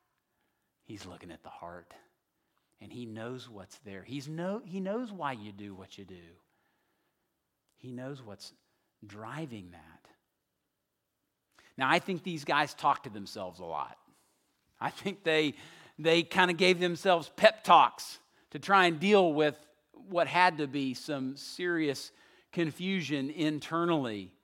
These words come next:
I think they would tell themselves, "You know, I'm, I'm kind of an exception. I, I'm better than the average so-and-so. I don't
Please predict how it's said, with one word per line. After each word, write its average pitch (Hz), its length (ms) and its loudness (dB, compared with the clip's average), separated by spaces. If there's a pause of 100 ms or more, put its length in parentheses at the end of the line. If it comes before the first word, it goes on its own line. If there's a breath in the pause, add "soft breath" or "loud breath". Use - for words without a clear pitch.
(640)
I 151 140 4
think 180 240 0
they 185 160 4
would 170 160 0
tell 180 220 4
themselves, 135 640 0
"You 135 80 -4
know, 156 160 0
I'm, 170 340 0
I'm 127 160 -6
kind 139 300 -4
of 151 80 -4
an 160 100 -4
exception. 131 720 -4 (640 soft breath)
I, 160 180 6
I'm 165 400 6
better 190 420 6
than 160 220 0
the 156 180 -2
average 139 680 0 (220)
so-and-so. 135 1000 -2
I 160 120 8
don't 202 300 2